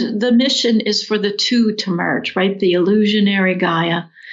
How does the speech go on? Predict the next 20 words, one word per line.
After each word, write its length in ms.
to 140
be 200
healed 540
and 220
filled 720
with 240
love 480
and 180
transformed. 920
And 220
she 180
can 340
be. 360
The 180
science 580
exists 680
to 120
transform 640
her 120
now. 440